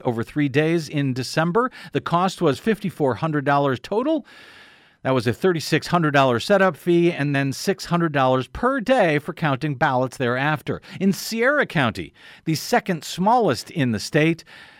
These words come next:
they were able to oversee a hand count of every single ballot in the county, all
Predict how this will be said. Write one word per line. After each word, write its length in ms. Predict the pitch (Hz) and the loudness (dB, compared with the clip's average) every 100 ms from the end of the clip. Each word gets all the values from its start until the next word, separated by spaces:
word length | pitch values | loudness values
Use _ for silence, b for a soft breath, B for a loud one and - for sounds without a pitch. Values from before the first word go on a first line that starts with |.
| B B B - | B B B 0
they 100 | 151 | 4
were 140 | 156 | 4
able 180 | 156 143 | 4 2
to 80 | 151 | 0
oversee 420 | 151 151 - 156 | 0 0 -2 -2
a 80 | 131 | 0
hand 380 | - 196 214 | 0 2 0
count 280 | - 196 196 | 2 2 2
of 140 | 175 131 - | 0 0 0
every 340 | 175 175 202 | 2 2 -2
single 340 | - 170 165 | -2 0 0
ballot 420 | 160 208 233 165 - | 2 4 4 2 0
in 220 | 165 156 | 0 2
the 80 | 165 | 0
county, 540 | - 220 262 - 156 | -2 -4 -4 -2 -2
all 480 | - 127 131 127 110 | 2 4 4 4 0